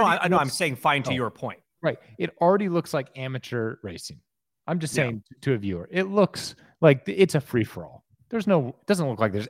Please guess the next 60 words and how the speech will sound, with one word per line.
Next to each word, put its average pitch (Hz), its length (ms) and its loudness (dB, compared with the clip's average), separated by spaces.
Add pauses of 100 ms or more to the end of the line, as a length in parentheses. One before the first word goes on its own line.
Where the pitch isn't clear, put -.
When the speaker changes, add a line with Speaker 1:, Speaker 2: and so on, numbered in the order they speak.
Speaker 1:
any 123 240 0
rules, 92 480 -8 (120)
right? 123 220 -2 (260)
Speaker 2:
It 156 60 -6
looks 165 160 -2
Speaker 1:
So, 208 60 6
Speaker 2:
like 196 100 8
Speaker 1:
like, 180 100 6
Speaker 2:
stadium 151 240 -2
super 123 280 -8
trucks. - 280 -2 (120)
<laughs> - 100 -18
Speaker 1:
It 226 120 2
does. 415 440 4 (480)
So, 277 180 6
like, 262 220 8 (400)
Speaker 2:
<laughs> - 400 -2
Speaker 1:
and 208 240 6
what 208 140 6
do 240 60 4
they 226 120 10
do 233 140 2
in 220 80 2
stadium 220 320 6
super 262 240 0
trucks? - 440 0 (240)
They 175 140 6
Speaker 2:
They 151 220 0
beat 165 120 0
Speaker 1:
just 185 120 6
Speaker 2:
the 131 80 4
hell 180 240 4
out 165 140 10
of - 60 6
Speaker 1:
fire, 143 60 2
Speaker 2:
each 135 140 0
other, 147 160 4
Speaker 1:
they 196 80 4
Speaker 2:
tell 190 120 4
Speaker 1:
just 180 60 6
Speaker 2:
you 170 80 2
what. 175 120 6
Speaker 1:
fire 202 260 8
the, 202 180 -2
right. 160 320 0 (280)
They 196 100 6
just 185 180 -4
Speaker 2:
Yep. - 60 -4
Speaker 1:
fire 190 260 8
the 196 80 2
guy 180 220 2
off. 196 360 0 (400)
Like, 175 240 0
Speaker 2:
Yep. 127 140 -6
Speaker 1:
that, 202 240 2
that 190 160 6
is 220 220 2
what 170 220 4
it 170 120 2
is. - 460 0